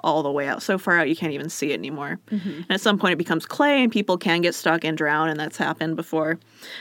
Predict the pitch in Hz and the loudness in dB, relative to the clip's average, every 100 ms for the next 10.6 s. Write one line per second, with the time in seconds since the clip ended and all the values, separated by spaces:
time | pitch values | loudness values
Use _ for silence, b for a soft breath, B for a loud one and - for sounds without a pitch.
0 | B B 214 214 220 226 240 - 349 370 | B B 4 6 4 2 0 0 2 4
1 | 370 330 226 220 220 208 185 175 - 202 | 4 4 4 4 4 4 4 0 2 2
2 | 202 185 175 170 165 160 - - - - | 4 0 0 0 0 0 -6 -14 -12 -8
3 | 370 440 302 - _ - - 208 220 151 | -4 -2 -2 -4 _ -16 -6 -2 -2 -2
4 | 156 - - 170 160 160 160 - 165 165 | -4 -8 -8 -4 -4 -6 -8 -4 -4 -4
5 | 156 147 170 - - - 226 208 151 170 | -6 -6 -8 -12 -16 -10 -8 -6 -8 -8
6 | 151 175 _ - 175 151 143 185 _ _ | -8 -10 _ -2 0 2 0 -4 _ _
7 | _ - - 220 208 190 180 165 156 - | _ -4 2 4 6 4 2 -2 -4 -10
8 | - 180 170 - 180 170 170 160 156 165 | -6 -4 -2 0 2 2 4 2 4 4
9 | 160 156 156 147 - - 233 160 165 185 | 4 0 -2 -4 -6 -2 0 0 0 -2
10 | - - 262 277 294 | -2 -4 0 0 0